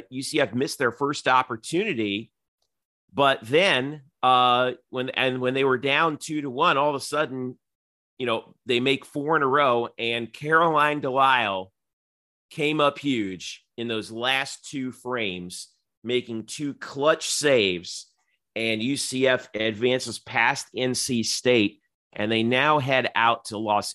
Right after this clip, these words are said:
Angeles to play U C L A, who's the number one seed in their region. Uh, they will play at, uh, seven P M Pacific. That's ten P M Eastern time, um, out at, uh, Annenberg Stadium in L A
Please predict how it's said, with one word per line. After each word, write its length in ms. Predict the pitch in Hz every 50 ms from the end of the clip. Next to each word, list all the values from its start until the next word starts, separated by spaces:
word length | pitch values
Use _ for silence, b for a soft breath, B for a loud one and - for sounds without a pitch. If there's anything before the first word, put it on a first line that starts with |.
| _ -
Angeles 580 | 110 123 135 139 113 107 110 107 107 104 -
to 100 | - 104
play 260 | - - - 104 98
U 280 | 98 95 92 110 123 139
C 320 | 135 - - - 147 143
L 220 | 139 139 135 123 107
A, 180 | 101 101 98
who's 220 | 95 104 98 98 -
the 80 | 104
number 360 | 101 104 110 113 120 131 139 151
one 240 | 143 143 139 127
seed 360 | 127 - - - 131 127 117 113
in 100 | 113 107
their 160 | 104 101 98
region. 680 | 95 101 123 127 135 135 123 - 95 85 82 82 87 _ _ _ _ _ _ _ _ _ _ _ _
Uh, 600 | 95 101 101 104 101 101 101 101 104 104 101 101 - -
they 200 | 87 110 107 113
will 240 | 117 120 120 113
play 640 | 110 - _ - 120 120 123 123 123 123 117 117 -
at, 360 | - 104 107 107 104 - _
uh, 120 | - 98 101
seven 340 | - - - 131 143 147 147
P 160 | - - 139
M 80 | 131
Pacific. 400 | - 127 113 - - 120 104 113
That's 240 | - 104 98 - -
ten 400 | _ - - - 139 143 156 165
P 240 | 160 - - 127 127
M 180 | 117 104 95 _ _ _
Eastern 500 | - 90 104 123 - - - 82 78 73
time, 440 | 71 - 78 73 69 67 65 67 - _ _ _ _ _ _ _ _ _ _ _ _
um, 480 | 90 92 95 90 87 87 87 85 87 _ _ _ _
out 200 | 98 104 104 101
at, 240 | 98 92 90 _ -
uh, 160 | 87 85 -
Annenberg 540 | - 101 104 107 113 107 95 95 98 87 82
Stadium 480 | - - - 98 98 98 98 92 85 85
in 80 | 82
L 240 | 85 85 85 90 92
A 320 | 92 90 90 85 80 76